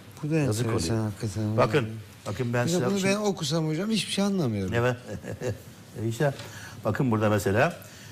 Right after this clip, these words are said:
Speaker 2: konu müşriklerin melek peygamber isteklerine cevap. Konu bu.
Speaker 1: Hmm.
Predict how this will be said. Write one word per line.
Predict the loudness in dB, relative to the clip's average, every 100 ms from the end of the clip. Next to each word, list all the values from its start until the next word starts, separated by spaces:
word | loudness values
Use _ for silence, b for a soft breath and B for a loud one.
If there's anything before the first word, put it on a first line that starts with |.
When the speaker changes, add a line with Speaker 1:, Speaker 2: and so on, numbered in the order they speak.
| B B B B B -20 -20 -20 -20 -8
Speaker 2:
konu | 0 4 4 0 -6 -10
müşriklerin | -4 0 0 2 4 4 0 -6 -16 -20 -20 -12
melek | 0 2 4 2 0
peygamber | 0 0 2 0 0 -2 -2 -8
isteklerine | -8 -4 -4 -2 -2 0 -2
cevap. | -2 -2 -4 -8 -18 -18 -20 -16 -8 -2
Konu | 0 0
bu. |
Speaker 1:
Hmm. | -2